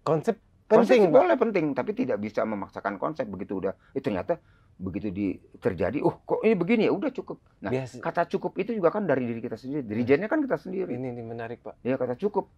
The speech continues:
Speaker 2: Sama seperti kita,
Speaker 1: Selesai,
Speaker 2: logikanya
Speaker 1: Kak.
Speaker 2: gini,
Speaker 1: Iya.
Speaker 2: kayak, kayak kita bikin sup, kita bikin sup. Kita kasih gula, kita garam, itu kan cukup dari kita sendiri.
Speaker 1: Iya.
Speaker 2: Yang bilang, "Cukup nih."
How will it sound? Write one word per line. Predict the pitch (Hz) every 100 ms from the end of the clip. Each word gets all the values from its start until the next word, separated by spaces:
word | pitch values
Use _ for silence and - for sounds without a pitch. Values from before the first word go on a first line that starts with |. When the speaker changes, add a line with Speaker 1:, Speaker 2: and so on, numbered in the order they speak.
| _ _ _ _ _ _ _ _ _
Speaker 2:
Sama | _ 226 277
seperti | 185 151 139
kita, | 139 120 -
Speaker 1:
Selesai, | - 151 151
Speaker 2:
logikanya | 131 160 156 208
Speaker 1:
Kak. | 180
Speaker 2:
gini, | 123
Speaker 1:
Iya. | 147 143 117
Speaker 2:
kayak, | 113 98 -
kayak | - -
kita | 147 185
bikin | 156 165
sup, | - 131 _
kita | _ -
bikin | 143 127
sup. | 117 110 _ _ _ _
Kita | - 120
kasih | 110 101 107
gula, | 95 98 92 107 - _ _ _ _
kita | - 104
garam, | 80 - 104 -
itu | 123
kan | - 202
cukup | - -
dari | 156 131
kita | 127 131
sendiri. | 123 123 165 107
Speaker 1:
Iya. | - 107 101 -
Speaker 2:
Yang | 101
bilang, | 101 98
"Cukup | 214 254 220
nih." | 208